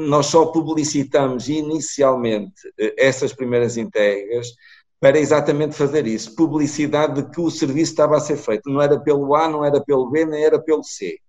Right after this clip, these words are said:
É, era para dar a ideia de que aquilo que tinham, eh, lido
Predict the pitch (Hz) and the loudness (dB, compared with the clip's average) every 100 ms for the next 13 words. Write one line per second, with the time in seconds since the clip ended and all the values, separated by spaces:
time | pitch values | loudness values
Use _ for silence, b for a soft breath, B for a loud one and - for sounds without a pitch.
0 | _ _ _ _ _ 120 143 147 139 156 | _ _ _ _ _ 2 2 4 4 6
1 | 160 - 151 143 139 131 127 127 110 127 | 4 4 4 6 6 6 6 6 6 6
2 | 135 127 - - 127 113 120 120 143 160 | 6 2 -8 -8 -4 0 2 2 2 0
3 | 160 156 147 139 127 113 117 127 131 131 | -2 -8 -4 -2 -4 -6 -6 -2 0 2
4 | 120 92 95 | 0 -4 -10